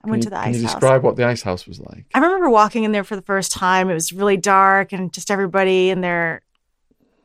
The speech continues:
Speaker 1: dancing and having a good time, oblivious with their glow sticks. And
Speaker 2: <laughs>
Speaker 1: it was pretty fun.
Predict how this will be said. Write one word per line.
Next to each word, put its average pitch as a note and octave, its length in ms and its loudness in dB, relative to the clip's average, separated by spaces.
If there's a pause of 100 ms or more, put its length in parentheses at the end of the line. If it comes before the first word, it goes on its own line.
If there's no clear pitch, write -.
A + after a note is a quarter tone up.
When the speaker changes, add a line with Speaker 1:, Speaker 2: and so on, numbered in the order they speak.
(420)
Speaker 1:
dancing G#3 840 2
and F#3+ 200 -4
having G#3 300 -2
a G3+ 60 0
good G#3 240 -2
time, G#3 500 2
oblivious F#3+ 1040 0
with G3 140 -12
their F#3 140 -2
glow G#3 360 -2
sticks. G#3+ 680 -2
And A2+ 1000 -4
Speaker 2:
<laughs> - 40 -18
Speaker 1:
it A3 120 2
was G#3+ 180 0
pretty A3 220 2
fun. F#3+ 560 2